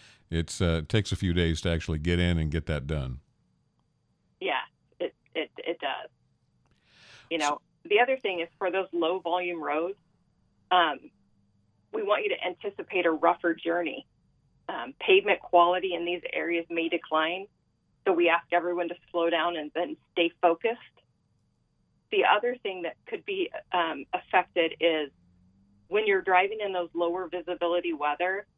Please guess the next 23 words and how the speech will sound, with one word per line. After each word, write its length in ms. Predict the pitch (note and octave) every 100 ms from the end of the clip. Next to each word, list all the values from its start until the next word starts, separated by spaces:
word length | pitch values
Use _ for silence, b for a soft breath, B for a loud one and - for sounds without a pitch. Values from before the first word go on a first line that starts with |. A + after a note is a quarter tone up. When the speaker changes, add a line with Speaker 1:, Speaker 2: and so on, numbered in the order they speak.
| _ _ -
Speaker 2:
we 80 |
want 240 | G3 G3 G#3+
you 60 |
to 100 | G#3
use 220 | F#3+ G3 -
the 80 | F3+
yellow 340 | E3 E3 F3+ F#3 -
center 240 | E3+ F3+
lines 340 | D#3 D3 E3+ -
for 120 | - E3+
guidance. 480 | D#3+ D3 F3+ G#3 - _ _ _ _ _ _ -
Many 320 | G#3 A3+ A#3
of 140 | G#3+
those 200 | F#3+ F3+ E3
roads 380 | E3 D#3+ F3 G3+ _ -
may 240 | F#3 G3
not 220 | G#3 G3+ -
have 240 | F#3 E3+
the 100 | F3 -
side 380 | E3 D#3 F3 - - D3+
white 300 | D3+ F3+ G3+
lines 360 | G3 G3+ G#3 _ _ -
repainted. 840 | D#3 G#3+ G#3 - E3+ E3+ - -